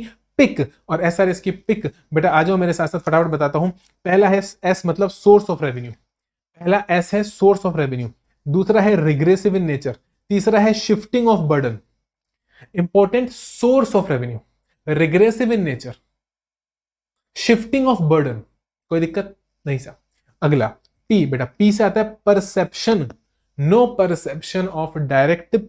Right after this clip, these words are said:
pinch, no perception of direct pinch। आई से आता है इन्फ्लेशनरी,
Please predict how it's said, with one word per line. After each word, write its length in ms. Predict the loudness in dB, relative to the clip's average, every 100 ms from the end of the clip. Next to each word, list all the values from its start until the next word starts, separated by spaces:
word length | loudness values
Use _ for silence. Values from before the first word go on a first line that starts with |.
| _ 0
pinch, 260 | 2 0 -8 _ _ -6
no 200 | -2 0
perception 500 | -2 -6 -8 -8 -4
of 80 | 0
direct 300 | 0 0 -2 0
pinch। 200 | 0 -2 -8 -18 -2
आई 160 | 0 2
से 160 | 0
आता 260 | 0 0 -2
है 180 | -2 -2
इन्फ्लेशनरी, 1080 | -2 -2 -2 0 0 0 -4 -2 0 -2